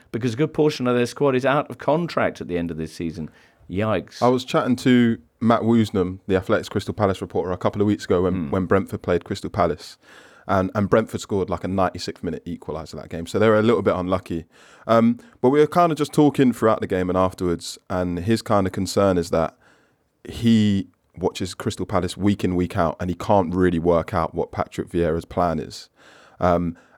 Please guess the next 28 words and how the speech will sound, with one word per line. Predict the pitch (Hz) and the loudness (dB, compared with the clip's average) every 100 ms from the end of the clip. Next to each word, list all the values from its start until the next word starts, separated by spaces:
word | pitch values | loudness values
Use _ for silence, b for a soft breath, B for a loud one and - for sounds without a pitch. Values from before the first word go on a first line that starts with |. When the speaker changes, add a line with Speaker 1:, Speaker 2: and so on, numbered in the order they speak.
| - | -6
Speaker 2:
and | 104 101 90 | -2 -2 -4
Vieira's | 95 120 123 110 | 0 4 4 4
been | 107 | 2
in | 98 | 0
charge | 87 101 90 - | 0 0 0 -2
for, | - 85 - _ | -4 -4 -6 _
for | - - | -8 -2
eighteen | 101 90 92 | -2 -2 -4
months | 87 87 - | -4 -4 -6
now. | 80 76 - | -10 -8 -8
If | 104 | 0
he'd | 139 127 | 2 2
been | 127 120 | 2 2
in | 107 | 2
charge | 120 107 | 2 0
for | - | -2
six | 104 123 - | -2 -2 -2
months, | 117 135 - - b b | -4 -4 -6 -18 b b
you'd | - 98 | -4 -2
forgive | - 92 98 - | -2 0 0 0
the | |
team | 92 98 90 90 90 _ | -4 -2 0 -2 -8 _
not | 90 - | -8 -4
kind | - 87 | -2 -2
of | |
having | 92 87 87 | 0 -2 -2
his | 82 | -2
identity. | 82 - 87 85 - 80 73 | -4 -2 -4 -4 -8 -8 -8